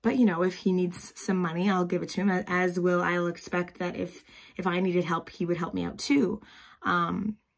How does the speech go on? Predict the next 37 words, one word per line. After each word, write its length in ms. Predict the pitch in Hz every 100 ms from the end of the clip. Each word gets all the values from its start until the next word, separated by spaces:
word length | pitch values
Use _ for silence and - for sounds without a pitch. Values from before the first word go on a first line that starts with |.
| _ _ _ -
but, 220 | 196 180
like, 300 | 175 - - _ _ -
I 140 | 190
also, 720 | 190 180 - 185 180 175 165 - _ _ _ _ _ _ _ _ _ _ _ _ -
if 140 | 175
I, 60 | - _ -
i-, 160 | 214 -
if 500 | 233 247 - - - _ _ -
I 80 |
get 160 | 180 180
married 480 | 170 170 170 170 -
and 160 | 180 202
if 400 | 214 208 - -
I 140 | 175
follow 400 | 175 185 175 175
that 240 | 170 165 170
route 320 | 170 175 170
of, 400 | 170 165 156 - _ _ _ _ _ _ -
you 120 | 175
know, 380 | 165 160 - - _ _ _ -
having 420 | 202 196 185 175
kids, 480 | - 170 - - -
which 320 | 170 - -
I 60 | 185
still 180 | - 190
haven't 180 | 180 175
<laughs> 40 |
fully 280 | - 196 220
decided 440 | 180 175 175 170
if 120 | 175
that's 240 | 170 - -
something 300 | 175 196 180
that 120 | 170
I'm, 280 | 170 170 -
I 100 | 202
want, 480 | 165 156 160 214 - - - - - -
um, 640 | 175 170 170 165 175 180